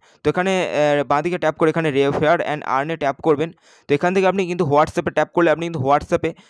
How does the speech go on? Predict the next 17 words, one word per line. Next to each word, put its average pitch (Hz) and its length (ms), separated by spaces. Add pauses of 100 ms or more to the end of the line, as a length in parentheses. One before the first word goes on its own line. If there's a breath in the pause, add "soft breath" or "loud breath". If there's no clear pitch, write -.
(280 soft breath)
আহ, 139 140
কিন্তু, 175 360
আহ, 139 160
লিংক 170 240
শেয়ার 160 220
করতে 175 220
পারবেন 185 200
এবং 165 200
সেই 160 200
লিংক 170 160
থেকে 175 140
যদি 160 200
কেউ 170 140
অ্যাকাউন্ট 160 300
অ্যাক্টিভেট 156 400
হয়ে 160 140
যায় 170 200